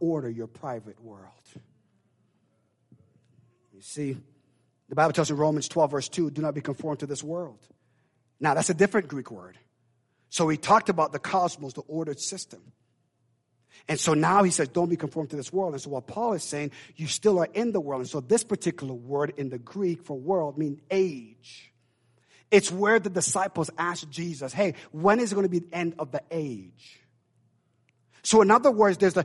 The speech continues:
the, there is what we call the seven C's, and the seventh one is, uh, it's, it's called, it's, it's called the, the, the final, the final climax, the, the final, uh, uh, accumulation is where God now comes back and he restores everything back to the way he wanted it.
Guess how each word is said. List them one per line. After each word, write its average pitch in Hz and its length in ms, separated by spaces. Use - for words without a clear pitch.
the, 190 140
there 202 160
is 185 100
what 196 80
we 196 80
call 185 220
the 160 100
seven 226 460
C's, 160 600
and 165 160
the 156 100
seventh 226 500
one 180 340
is, 165 200
uh, 156 60
it's, 156 140
it's 170 80
called, 170 200
it's, - 120
it's 170 120
called 151 240
the, 165 100
the, 151 140
the 151 120
final, 202 460
the - 80
final 196 260
climax, 170 600
the, 160 80
the 156 100
final, 202 420
uh, 160 120
uh, 156 160
accumulation 190 880
is 165 180
where 170 160
God 175 360
now 175 120
comes 185 400
back 156 380
and 175 140
he 165 40
restores 160 520
everything 185 420
back 160 300
to 147 100
the 151 100
way 147 220
he 143 140
wanted 123 380
it. 92 100